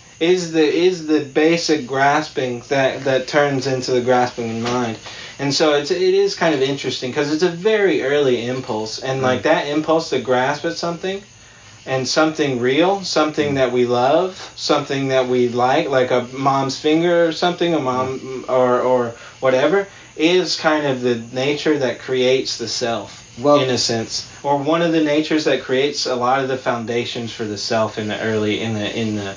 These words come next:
Speaker 1: baby years.
Speaker 2: Well, I think of it like this. So, and it's, it's pretty straightforward, like, I get it from, from Buddhism primarily, but you have a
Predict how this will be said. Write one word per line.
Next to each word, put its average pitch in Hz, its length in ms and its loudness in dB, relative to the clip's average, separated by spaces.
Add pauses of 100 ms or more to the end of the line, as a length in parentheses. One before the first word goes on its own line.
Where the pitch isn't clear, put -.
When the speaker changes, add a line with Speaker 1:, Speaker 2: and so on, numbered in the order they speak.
(220)
Speaker 1:
baby 127 300 6
years. 104 500 -2 (460)
Speaker 2:
Well, 123 220 2
I - 80 2
think 226 220 -2
of 127 100 -4
it 107 100 0
like 95 240 -2
this. 92 240 -2
So, 104 360 -2 (400)
and 123 160 -4
it's, 117 160 -6
it's 123 160 -6
pretty 160 220 2
straightforward, 113 600 2
like, 104 180 2
I 104 100 0
get 104 200 0
it 92 140 -4
from, 104 160 -12
from 107 240 -4
Buddhism 104 480 0
primarily, 104 520 0
but 101 280 0 (340)
you 123 160 -2
have 147 460 2 (640)
a 107 420 2